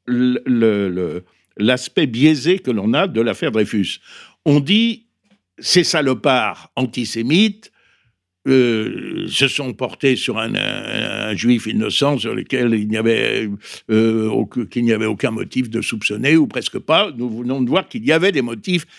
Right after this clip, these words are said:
très sérieux de le soupçonner. Et qu'à partir de ce moment-là, la machine, qui, qui est peut-être effectivement une machine, euh, erreur judiciaire, s'est emballée. Mais,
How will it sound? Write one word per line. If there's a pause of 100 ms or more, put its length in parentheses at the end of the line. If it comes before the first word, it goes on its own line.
(120)
très
sérieux
de
le
soupçonner. (340)
Et
qu'à
partir
de
ce
moment-là,
la
machine,
qui,
qui
est
peut-être (340)
effectivement
une
machine,
euh, (200)
erreur
judiciaire, (200)
s'est
emballée. (480)
Mais,